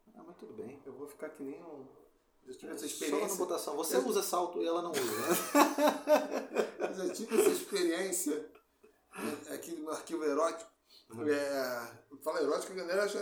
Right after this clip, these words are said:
Speaker 2: acha que é pornográfico, né? Mas erótico é frente ao amor.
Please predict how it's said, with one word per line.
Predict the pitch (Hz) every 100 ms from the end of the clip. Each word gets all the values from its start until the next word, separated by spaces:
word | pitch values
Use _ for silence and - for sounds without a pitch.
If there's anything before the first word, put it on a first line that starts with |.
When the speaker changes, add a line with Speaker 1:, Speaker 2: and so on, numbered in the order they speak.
| 226
Speaker 2:
acha | 254 - 208
que | 214
é |
pornográfico, | 214 233 233 226 165 156 170 - 143
né? | 147 339
Mas | 151
erótico | 196 -
é | 220
frente | 220 202 190 - -
ao | - - 104
amor. | 127 - -